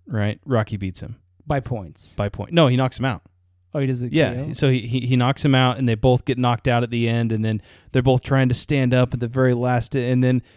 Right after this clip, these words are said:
Speaker 1: and then Rocky ends up standing up, and Creed falls down at the count, and,
Speaker 2: Oh,
Speaker 1: uh,
Speaker 2: yeah.
Speaker 1: 'cause it's
Speaker 2: Huh.
Speaker 1: a ten count. So, um, so I wanted to get into probably, well, my favorite Rocky movie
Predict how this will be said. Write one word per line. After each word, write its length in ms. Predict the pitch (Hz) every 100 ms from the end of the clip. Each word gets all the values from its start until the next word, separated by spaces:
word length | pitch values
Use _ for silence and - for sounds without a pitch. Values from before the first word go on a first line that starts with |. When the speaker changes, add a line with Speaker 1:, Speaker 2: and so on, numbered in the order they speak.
| _
Speaker 1:
and 140 | 127 123
then 80 |
Rocky 360 | 113 117 120 131
ends 120 | 120
up 120 | 120 -
standing 480 | - 123 120 117
up, 200 | 117 113 -
and 120 | 107
Creed 280 | - 113 110
falls 280 | 107 104 98
down 380 | 101 95 95
at 140 | 107 104
the 60 |
count, 340 | 104 104 87 -
and, 240 | 107 98
Speaker 2:
Oh, 40 | 143
Speaker 1:
uh, 80 | 131
Speaker 2:
yeah. 220 | 123 110 -
Speaker 1:
'cause 140 | 120
it's 80 | 104
Speaker 2:
Huh. 40 | 123
Speaker 1:
a 40 |
ten 200 | - 104
count. 240 | - 90 - _ _ _ _ _ _
So, 340 | - 131 120 - _ _ -
um, 640 | 143 135 123 113 104 104 - _ _ _ _ _ _ _ _
so 120 | -
I 40 | 165
wanted 240 | 220 175
to 60 | 143
get 120 | 139
into 540 | 131 - 127 120 120 _ -
probably, 580 | 175 220 202 160 139 - _ _ _ _ _ _
well, 280 | 185 180 160 - _ - _ _
my 180 | 165 208
favorite 460 | - 143 143 143
Rocky 360 | 107 117 113 131
movie 420 | 131 139 156 170